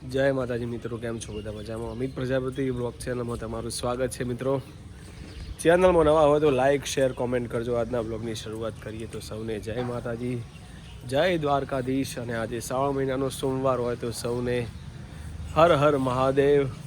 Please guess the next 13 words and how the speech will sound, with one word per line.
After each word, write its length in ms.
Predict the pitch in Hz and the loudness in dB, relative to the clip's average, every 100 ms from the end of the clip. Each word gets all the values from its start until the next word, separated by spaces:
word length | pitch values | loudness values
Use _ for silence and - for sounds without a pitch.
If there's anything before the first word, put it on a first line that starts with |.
| - | -12
ભોળિયાનાથનો 680 | 123 135 131 123 123 - 127 | -4 0 0 0 -4 -6 -8
છેલ્લો 380 | - 123 127 127 | -4 -2 0 -2
દિવસ 380 | 120 123 120 - | -2 -4 -6 -4
શ્રાવણ 280 | 117 120 120 | -4 -2 -2
મહિનાનો, 360 | 123 127 127 127 - - - - - - - - - - - - - - - | -2 0 -2 -4 -12 -14 -14 -14 -12 -12 -12 -12 -12 -14 -14 -14 -14 -12 -8
અને 180 | 120 123 | -6 -2
આજે 400 | 123 131 135 127 - - - - - - - - - - - - - - - 139 | -2 2 2 0 -6 -12 -12 -14 -14 -14 -12 -12 -12 -12 -12 -12 -12 -12 -8 2
બોરિયાઈ 420 | 143 139 156 151 | 4 6 8 8
પણ 240 | 147 143 135 - - - - - - - - | 6 4 4 -6 -12 -12 -14 -14 -14 -14 -6
મસ્યા 360 | 131 135 156 143 | -2 0 4 6
મહાદેવનો 380 | 131 127 131 127 | 8 6 4 2
મેળો 340 | 120 127 127 | 2 4 4
હોય 340 | 117 127 127 | 4 6 6